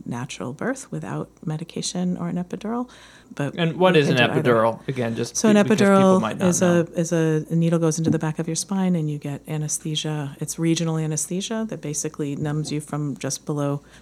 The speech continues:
Speaker 1: the breast line down to the pubis. And so it takes away much of the pain of labor and then,
Speaker 2: Mm-hmm.
Speaker 1: and of birth. And
Speaker 2: Mm-hmm.
Speaker 1: in this country right now, between eighty-four and eighty-six percent of first-time moms get epidural.
Speaker 2: Mm-hmm.
Speaker 1: So it's a pretty common, um, method of labor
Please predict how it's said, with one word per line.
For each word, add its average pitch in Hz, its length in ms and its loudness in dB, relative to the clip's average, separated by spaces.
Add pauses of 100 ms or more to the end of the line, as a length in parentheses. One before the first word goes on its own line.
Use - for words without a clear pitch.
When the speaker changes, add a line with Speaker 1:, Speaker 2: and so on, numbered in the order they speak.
Speaker 1:
the 165 80 -2
breast 147 280 -4
line 147 280 -2
down 143 400 -4 (240)
to - 160 -6
the 139 120 -2
pubis. 139 480 -8
And 151 120 -8
so 156 200 -6
it - 220 -8
takes - 320 -10
away 135 520 -8
much 135 300 -8
of 139 80 -8
the 143 100 -10
pain 151 300 -10
of 147 180 -10
labor 151 520 -10
and 127 220 -6
then, 120 180 -4
Speaker 2:
Mm-hmm. 120 100 -12
Speaker 1:
and 147 100 -8
of 147 200 -14
birth. - 320 -10
And 147 140 -2
Speaker 2:
Mm-hmm. 120 120 -2
Speaker 1:
in 165 100 0
this 165 160 0
country 156 320 -6
right 143 100 -6
now, 147 120 -4
between 147 300 -6
eighty-four 156 360 -8
and 147 100 -8
eighty-six 143 520 -10
percent - 480 -10
of 165 100 -10
first-time 165 440 -8
moms 160 260 -10
get 170 160 -10
epidural. 233 440 -4
Speaker 2:
Mm-hmm. - 40 -2
Speaker 1:
So 170 240 -6
it's - 140 -12
a - 40 -12
pretty - 240 -10
common, 156 420 -6 (640)
um, 147 300 -6
method 143 480 -4 (500)
of 139 400 -8
labor 127 420 -6